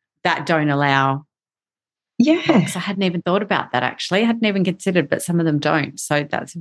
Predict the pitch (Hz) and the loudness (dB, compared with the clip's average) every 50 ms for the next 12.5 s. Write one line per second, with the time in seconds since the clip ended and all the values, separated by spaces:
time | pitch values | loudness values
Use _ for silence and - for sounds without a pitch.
0 | 156 - 220 233 247 247 254 233 185 165 165 - _ - 156 175 180 180 180 185 | 0 4 4 4 6 6 4 4 4 4 2 0 _ -8 -2 2 2 4 4 4
1 | 180 160 160 160 151 151 143 139 151 143 143 139 135 135 _ _ - 147 139 135 | 2 2 2 2 2 2 2 0 0 0 0 -2 -4 -6 _ _ -2 -2 -2 -2
2 | - - - 139 139 - - - - 135 151 151 151 147 143 139 135 139 139 135 | -4 -8 -10 -12 -12 -12 -14 -12 -6 -4 -2 0 0 0 0 0 0 0 0 0
3 | 131 - 139 131 - - - 101 - - - 190 170 165 - - - - - - | 0 0 -2 -4 -2 -2 -4 -4 -4 -2 -2 0 0 0 -2 -8 -14 -14 -16 -20
4 | _ _ _ _ _ _ - 175 160 - - 185 185 - 196 196 202 190 180 180 | _ _ _ _ _ _ -6 -6 -4 0 0 0 2 2 0 2 2 0 0 0
5 | 175 156 147 - 147 139 135 135 131 135 135 - - _ - - - 165 156 151 | 0 -2 -2 0 0 2 4 4 2 2 -2 -4 -8 _ -16 -6 -2 0 2 2
6 | 151 147 147 147 - _ _ - 160 - _ _ _ _ _ _ _ _ _ _ | 2 2 0 -4 -8 _ _ -18 -18 -18 _ _ _ _ _ _ _ _ _ _
7 | - - 147 139 160 226 220 - - - - - - 165 147 135 175 165 - - | -2 0 0 2 2 2 0 -2 -8 -12 -8 -2 0 0 2 4 2 2 2 0
8 | - 156 147 165 247 269 - - 156 - - 180 160 160 190 202 - 185 - - | 2 2 4 4 4 2 2 0 -2 2 2 2 4 4 2 2 0 0 2 4
9 | 180 214 262 226 - - - - - - _ - - 208 185 165 156 147 143 143 | 4 4 4 2 -2 -6 -6 -6 -8 -12 _ -4 2 4 4 6 6 4 4 2
10 | 147 143 151 165 175 175 180 190 254 262 - - - 359 349 311 311 311 311 285 | 2 2 0 -2 -2 0 0 0 0 -2 -4 -4 0 2 4 4 4 4 4 4
11 | 269 247 226 - 254 240 240 240 - 160 156 - - - 170 156 - - 208 185 | 4 4 4 2 2 0 0 0 0 0 0 0 0 -2 -2 -2 0 0 0 2
12 | 185 196 190 196 185 180 156 - - - | 2 0 0 2 0 0 -2 -2 -10 -16